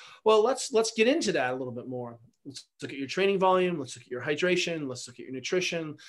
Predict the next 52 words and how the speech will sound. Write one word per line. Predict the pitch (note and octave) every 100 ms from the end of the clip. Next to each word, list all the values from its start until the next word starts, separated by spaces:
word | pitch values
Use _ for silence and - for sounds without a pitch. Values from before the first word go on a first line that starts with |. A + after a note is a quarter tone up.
| -
Let's | D3 C3+
look | D3
at | C#3+ C#3
your | C#3 C3
adaptation | C#3 B2 - F3 F3
recovery | D#3+ D#3+ E3+ D#3 D#3 D3+ C#3
kind | - D#3
of |
things. | - D#3+ D#3 - _ _ - - -
And | A#3
suddenly | - F4 F#4+
what | A#3
we | F#3
see | F3+ G#3+
is, | F3+ B3
oh, | A#3 C3 -
you | E3+
know, |
this | E3+ B3
is | C4+
pretty | - G#3+ F3+
sustainable. | - - F#3 G#3 D#3 B2+ B2+ - - - -
And, | F3+ F3+
you | G3
know, | F#3 F3+ - _ _ _ _ - -
what | G3
I'll | G3+
say | G3 - C4 C#4+
is | D3
you | E3
have | - - C4+ C#4 -
to | F#3+
pay | - G3
attention | F3+ F3 - F#3 F3+ D#3
to | -
your | C#3 C3+
tissue | - F#3 G3+ F3+ _ -
quality | - F3+ F3 F3 E3
a |
little | C#3 D3
bit | D3 C#3+
more | C#3
as | A#2+
you |
get | A#2+
older. | A2 G2+ - _ _ _ _ _ _ _ -
Like, | C3+ A#2+
that | F3+ G3+
is, | E3 C3+ -
that | D3 F#3 F3+
is | C3+
not | D3+ D#3+ E3 F3 - -